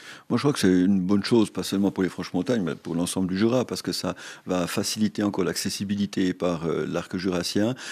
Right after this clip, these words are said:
Et c'est vrai que il f-, si vous traversez la Chaux-de-Fonds, euh, aux heures de pointe, euh, c'est très compliqué. Je crois que c'est très bien, à la fois pour les habitants de la Chaux-de-Fonds, qui verront, euh, la circulation être déviée,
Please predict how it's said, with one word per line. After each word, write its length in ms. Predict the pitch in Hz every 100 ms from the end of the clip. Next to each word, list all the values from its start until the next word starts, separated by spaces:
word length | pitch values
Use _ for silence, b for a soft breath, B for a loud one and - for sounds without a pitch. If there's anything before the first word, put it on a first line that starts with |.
| B B
Et 200 | 92 92
c'est 200 | - 98
vrai 340 | 82 98 123
que 440 | - 95 92 90 -
il 120 | 98
f-, 500 | 85 - - - - - -
si 180 | - -
vous 80 | 90
traversez 400 | - 95 98 92
la 80 | 90
Chaux-de-Fonds, 540 | 92 - 98 95 85
euh, 100 | 67
aux 140 | 73 82
heures 80 |
de 100 | 82
pointe, 440 | 76 - 98 107 92
euh, 480 | - - - - -
c'est 160 | -
très 160 | - 101
compliqué. 580 | 101 143 127 113 101 82
Je 140 | 80
crois 240 | 82 -
que 160 | 107 90
c'est 240 | - 90
très 180 | - -
bien, 240 | 98 107 113 B B B
à 100 | 117
la 120 | 120
fois 240 | - 117
pour 80 | 95
les 120 | 85
habitants 320 | 90 110 - 135
de 60 |
la 60 | 120
Chaux-de-Fonds, 460 | - 101 - 147
qui 120 | 165 87
verront, 440 | 85 90 90 85
euh, 40 |
la 140 | 82 80
circulation 580 | - 85 85 85 - 80
être 160 | -
déviée, 420 | 80 85 80 104